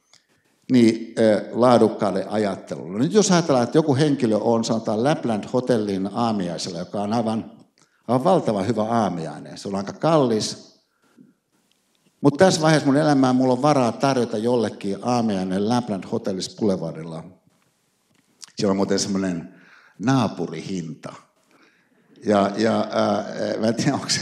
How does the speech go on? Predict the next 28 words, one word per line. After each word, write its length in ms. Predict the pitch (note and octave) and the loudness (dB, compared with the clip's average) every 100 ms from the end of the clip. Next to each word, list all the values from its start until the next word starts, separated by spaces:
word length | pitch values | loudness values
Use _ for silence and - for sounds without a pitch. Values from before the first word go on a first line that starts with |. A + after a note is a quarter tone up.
| A2 | -4
yleisesti 500 | A#2 G2+ F#2 - - | -2 -2 -4 -8 -2
tiedossa, 640 | A2+ F#2+ F2 - G2 - | 0 0 -2 -4 -4 -6
mut, 340 | F#2+ F#2+ - - | -4 -6 -8 -10
mut 160 | G2+ | -6
mä 120 | G#2+ G#2+ | -2 0
saan 260 | A#2 G2+ | 0 0
sen 260 | F#2+ G#2 G2 | 0 0 2
naapurihinnan. 1120 | A#2 A2 D#2+ E2+ D#2+ D#2 F2 D#2 D2+ D#2+ D#2 _ _ - - _ - | 2 0 -2 -6 -8 -8 -10 -10 -12 -14 -18 _ _ -20 -20 _ 0
Ja, 240 | A2+ A2 | 4 6
ja, 380 | A2 A2+ A2+ A2+ | 6 4 4 4
mut 140 | A#2+ | 2
kyllä 160 | A2+ B2+ | 4 4
sekin 280 | D#3+ D3+ C3 | 4 4 4
on 120 | A2+ | 4
ihan 260 | A#2 A2 F#2+ | 0 -2 -2
sit 180 | G#2 | -4
kuitenkin 380 | - G#2 G#2 F#2 | -2 0 0 -4
hinta. 480 | G2+ G2+ F#2+ - E2+ - - _ _ _ _ | -4 -2 -4 -6 -10 -10 -20 _ _ _ _
Niin, 160 | B2+ C#3+ | 2 4
et 160 | C3+ C3+ | 4 4
jos 180 | C3+ D#3+ | 4 4
henkilö 400 | F#3+ E3 C3 B2 | 2 4 4 4
on, 640 | C#3 C#3+ C#3 A#2+ A#2 - - | 4 4 4 4 0 -4 -6
ää, 200 | A#2+ A#2 | -2 -2
elokuvan, 760 | G#2+ D3+ C#3 C3+ A#2 A2+ G#2+ G#2 | 2 2 2 2 -2 0 -2 -6
ää, 600 | - A2 A2 G#2 G2 A2+ | -8 -6 -4 -4 -6 -8
Kuolleet 580 | - F3+ C#3+ G#2+ G2 A2+ | 0 4 4 2 -2 -2
lehdet 720 | C3 B2 G2 F#2 - - | -2 -2 -4 -6 -8 -16